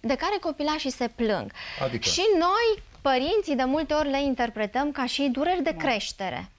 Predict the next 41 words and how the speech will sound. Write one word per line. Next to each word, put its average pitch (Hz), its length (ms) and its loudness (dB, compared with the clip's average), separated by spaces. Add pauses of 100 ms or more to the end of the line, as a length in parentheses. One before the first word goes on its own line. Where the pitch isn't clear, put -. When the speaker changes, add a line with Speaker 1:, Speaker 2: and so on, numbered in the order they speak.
Speaker 1:
Da? 208 320 -2
Copilul 381 380 0
crește 202 640 -2
Speaker 2:
Ce 156 260 -2
dureri? 101 200 2
Speaker 1:
și - 60 0
Speaker 2:
Ce 285 40 2 (180)
fel - 40 -2
de 262 40 2 (220)
Speaker 1:
atunci, 175 180 -2
Speaker 2:
dureri? 170 200 -8 (520)
Speaker 1:
um, 285 220 -2 (180)
dureri 381 360 0
la 359 140 4
genunchi. 233 480 -4
„Mami, 320 320 2
mă 311 120 2
doare 294 260 2
genunchiul.” 214 480 -2
Pe 330 120 0
Sara, 330 320 0
Speaker 3:
Și 262 60 2
Speaker 1:
de 240 80 -2
Speaker 3:
în 214 60 -4
Speaker 1:
exemplu, 254 440 -2
Speaker 3:
glezne. 311 160 4
Speaker 1:
am 220 120 -2
dus-o 254 380 2
la 240 140 2 (140)
eco-, 226 320 -4
la 240 180 2
o, 220 300 2
uh, 202 280 -4
ecografie, 220 800 0
da? 233 240 2
Urmează 233 380 0
să 220 140 -6
o 214 120 -2
duc 214 180 -2
și - 140 0
la, 208 300 2